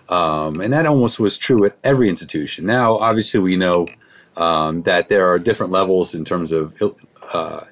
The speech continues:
elite institutions, tier one institutions versus, um, you know, less selective institutions. And so that certainly changes the dynamic depending on the type of institution you work for. But nevertheless, I think that that dynamic has changed almost across the board now, save for,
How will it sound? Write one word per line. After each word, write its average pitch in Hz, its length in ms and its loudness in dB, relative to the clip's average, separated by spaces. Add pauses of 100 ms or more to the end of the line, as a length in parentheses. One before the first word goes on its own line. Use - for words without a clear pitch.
(100)
elite 120 240 2
institutions, 95 600 -2
tier 117 200 2
one 98 160 2
institutions 87 760 -4 (460)
versus, 85 760 0 (320)
um, 76 600 -2
you 104 100 -2
know, 90 120 0
less 104 220 0
selective 85 360 -2
institutions. 80 640 -6
And 104 100 0
so 139 140 0
that 110 180 2
certainly 90 340 0
changes 107 560 -2
the 98 140 -2
dynamic 95 680 0 (280)
depending 104 320 -2
on 92 80 -2
the 87 60 -2
type 98 180 0
of 85 60 -8
institution 92 480 -4
you 82 100 -4
work 143 240 2
for. 80 400 -6 (300)
But 170 120 2
nevertheless, 143 580 2
I 110 120 2
think 120 320 -2
that 110 260 0
that 127 220 0
dynamic 110 440 0
has - 160 -4
changed 95 380 -2
almost 101 480 -2 (280)
across 95 360 0
the - 60 -4
board 90 260 2
now, 85 160 -2
save 92 380 0
for, 82 460 0